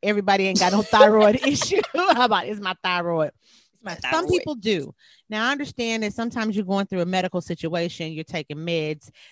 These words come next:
Speaker 1: that are causing you to retain water. You, you know, you,
Speaker 2: Mm-hmm.
Speaker 1: you got a situation, you gotta work your situation. Like,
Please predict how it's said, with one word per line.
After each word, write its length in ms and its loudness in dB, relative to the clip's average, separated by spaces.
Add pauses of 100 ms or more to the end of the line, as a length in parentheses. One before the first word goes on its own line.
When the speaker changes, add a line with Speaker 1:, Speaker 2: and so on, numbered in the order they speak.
Speaker 1:
that 100 -4
are 80 -4
causing 380 -4
you 80 -6
to 60 -6
retain 420 -10
water. 440 0 (280)
You, 240 -6
you 120 -4
know, 120 -4
you, 180 -4
Speaker 2:
Mm-hmm. 200 -12
Speaker 1:
you 80 -12
got 180 -4
a 80 -8
situation, 1000 -6 (300)
you 100 -6
gotta 240 0
work 300 -4
your 100 -4
situation. 680 -8
Like, 160 -10